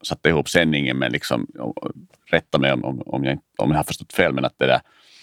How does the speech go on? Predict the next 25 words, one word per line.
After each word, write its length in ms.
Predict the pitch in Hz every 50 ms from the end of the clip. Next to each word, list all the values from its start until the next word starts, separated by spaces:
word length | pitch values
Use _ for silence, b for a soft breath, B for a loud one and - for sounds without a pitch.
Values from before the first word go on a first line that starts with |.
| b b b b b b _ _ _ _
det 100 | - 82
handlar 280 | 78 76 76 73 76 -
mest 260 | 80 80 - - -
om 100 | 76 65
att, 200 | 64 - - - -
att 180 | - - -
liksom 380 | - - - - 57 50 - - _ _ _ _ _ _ _ _ _ -
chefen 300 | - - 92 92 90 80
skulle 200 | - - 90 80 - - 64 - -
blanda 500 | - - - - 80 80 95 90 85 82
sig 160 | 80 87 90 90
i 80 | 85
reporterjobbet 640 | 80 78 - 95 85 - - - 71 76 76 76 78
så 100 | - 87
lite 240 | 87 90 82 76 -
som 220 | - 73 65 65
möjligt 480 | 71 71 65 60 53 52 - - - - B B B B B B B B B B B B B B _ _ _ _
och, 400 | - - - 57 50 - - -
och 200 | - - 62 57
liksom, 340 | 57 - - - 69 60 -
och 300 | - - - - - 76
lämna 260 | 80 78 80 80 78
reportrarna 640 | 78 78 - 90 85 80 76 - - 67 62 57 62
i 40 |
fred. 460 | - - - 82 78 76 65 60 57